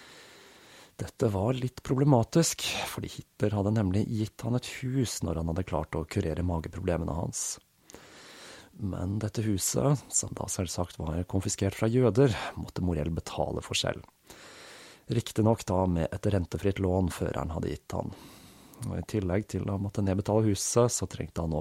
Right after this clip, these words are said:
plutselig en hel haug med tjenere for å holde hus og hage ved like. Så han begynte å vurdere andre metoder for å generere en inntekt for seg selv. De resterende allierte troppene nord for nazistenes Sigdkutt var nå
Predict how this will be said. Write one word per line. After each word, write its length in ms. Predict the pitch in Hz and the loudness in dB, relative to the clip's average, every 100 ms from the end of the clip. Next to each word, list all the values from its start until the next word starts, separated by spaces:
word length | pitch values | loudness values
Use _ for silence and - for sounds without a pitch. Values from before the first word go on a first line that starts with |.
| - | -2
plutselig 300 | 92 - - | -4 -4 -4
en 140 | 85 90 | -2 0
hel 140 | 90 | -2
haug 220 | - 90 98 | 0 0 0
med 160 | - | -4
tjenere 540 | - 117 98 82 87 104 - | -2 0 2 2 4 2 0
for 440 | - - - - | -12 -12 -12 -4
å 80 | 78 | -2
holde 160 | 76 80 | -2 -4
hus 240 | 92 - | -6 -4
og 60 | 82 | 0
hage 260 | 78 85 | 0 0
ved 140 | 85 87 | -4 -2
like. 360 | 92 - - - _ _ _ _ - - - - - - - - - - | -4 -4 -10 -10 _ _ _ _ -20 -20 -20 -20 -20 -20 -20 -20 -20 -18
Så 280 | - - 139 | -2 2 4
han 140 | 117 120 | 4 4
begynte 340 | 107 95 - | 4 2 0
å 200 | 110 - 101 | -2 0 -2
vurdere 400 | 107 107 104 110 - | 2 4 4 2 2
andre 340 | 123 101 101 | 2 2 2
metoder 500 | 107 104 92 82 85 | 2 2 0 2 0
for 400 | 82 - - 80 80 - | 0 -10 -6 -6 -6 -6
å 140 | 85 95 | -8 -6
generere 600 | 85 87 90 82 85 92 - | -4 -2 -4 -4 -6 -6 -4
en 160 | 82 82 | -6 -4
inntekt 480 | 107 85 - - - | -4 -6 -10 -14 -14
for 160 | - - | -8 -8
seg 140 | 107 | -6
selv. 260 | - 123 - _ _ _ _ _ _ _ _ _ - | -6 -8 -10 _ _ _ _ _ _ _ _ _ -12
De 300 | - 101 101 | -6 -2 0
resterende 560 | 101 - - 92 95 104 | 0 -2 -2 0 2 2
allierte 320 | 110 98 - | 4 2 -2
troppene 460 | - 113 - 98 117 98 | -6 -6 0 2 4 4
nord 240 | 85 87 | 2 -2
for 160 | - 101 | -2 -2
nazistenes 640 | 101 104 - - 110 - | -2 -4 -6 -6 -4 -2
Sigdkutt 640 | 113 98 - - 117 - | -4 -4 -8 -4 -4 -2
var 160 | - | -6
nå 80 | 80 | -2